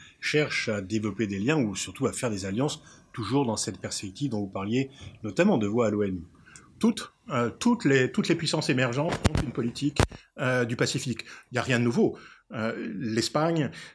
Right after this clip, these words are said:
Speaker 2: euh, la Grande-Bretagne, l'Allemagne, le Japon, la Chine, les États-Unis, la France l'ont conduit, j'allais dire, depuis, euh, le courant du dix-septième, euh, du dix-septième siècle.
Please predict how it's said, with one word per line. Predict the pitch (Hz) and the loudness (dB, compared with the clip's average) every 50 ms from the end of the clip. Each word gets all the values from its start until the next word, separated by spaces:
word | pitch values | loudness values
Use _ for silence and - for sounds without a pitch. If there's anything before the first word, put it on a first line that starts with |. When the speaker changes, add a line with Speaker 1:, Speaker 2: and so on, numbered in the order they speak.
| - - | -8 -4
Speaker 2:
euh, | 131 120 123 127 127 | -2 0 0 0 2
la | 123 120 120 | 2 0 2
Grande-Bretagne, | - 117 113 107 110 104 - 147 151 165 170 165 143 135 - - | 2 2 0 2 0 0 2 2 2 2 2 2 0 -2 -2 -4
l'Allemagne, | 214 165 151 - 180 127 117 113 113 117 135 139 160 180 175 135 104 - - - - _ | -4 -2 -2 -2 0 2 2 2 4 4 4 4 4 4 2 2 0 -2 -6 -16 -20 _
le | - 107 117 123 | -8 0 0 2
Japon, | 104 120 110 - - 139 151 165 180 190 170 - - - - | 2 2 0 -2 -2 -4 -2 0 0 -2 -2 -4 -8 -12 -8
la | - 113 117 | -2 0 0
Chine, | - - - 147 175 202 185 - - | 2 2 2 4 4 4 2 0 -2
les | - 117 131 113 127 | -2 0 2 2 4
États-Unis, | - 131 117 110 117 120 131 156 185 214 214 - - 123 | 4 4 4 4 4 2 2 4 4 2 2 0 -2 0
la | 110 117 | 0 0
France | - - 156 165 196 196 - - - - - _ - | 0 0 0 2 2 0 -2 -6 -12 -18 -20 _ -6
l'ont | 135 123 139 131 | 0 2 2 2
conduit, | 131 - 123 120 117 127 151 190 214 202 180 - - | 2 2 0 2 2 2 4 4 4 4 4 2 0
j'allais | - - 131 123 120 120 | -2 0 0 0 0 2
dire, | 131 196 185 | 2 2 2
depuis, | 127 127 123 - - 156 170 185 180 160 | 2 2 0 0 -4 -2 0 2 4 4
euh, | 139 123 120 | 4 6 4
le | 120 117 117 | 4 2 2
courant | 113 - - 120 117 151 135 | 0 0 -2 -2 0 0 0
du | 123 117 | 0 0
dix-septième, | 113 113 - - 135 - - 147 143 139 131 | 0 -2 -2 -2 -2 0 0 0 0 0 0
euh, | 131 123 120 127 135 156 175 180 170 | 0 0 0 0 0 -2 -2 -2 -2
du | 127 120 135 | -2 -2 -4
dix-septième | 123 117 135 - 156 135 - 156 147 | -4 -4 -2 0 0 0 0 0 0
siècle. | - 233 202 - | 2 0 0 -2